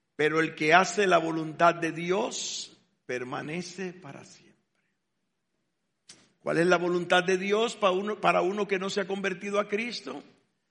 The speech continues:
Todo aquel que cree en el Hijo, dice, tiene vida eterna.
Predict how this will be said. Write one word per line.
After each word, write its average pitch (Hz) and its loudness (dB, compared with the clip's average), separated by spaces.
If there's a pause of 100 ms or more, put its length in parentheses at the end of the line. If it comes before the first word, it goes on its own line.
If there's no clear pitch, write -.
(180)
Todo 165 2
aquel 220 2 (160)
que 147 -6
cree 170 -4
en 185 -4
el 180 0
Hijo, 226 -4 (540)
dice, 160 -4
tiene 180 -2
vida 175 -6
eterna. 139 -8